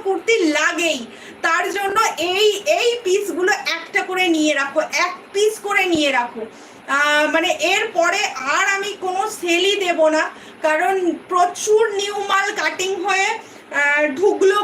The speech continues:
বলে। আহ, তারপরে আর কিন্তু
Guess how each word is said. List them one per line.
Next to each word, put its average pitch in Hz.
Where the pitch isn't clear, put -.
বলে। 262
আহ, -
তারপরে 339
আর 320
কিন্তু 359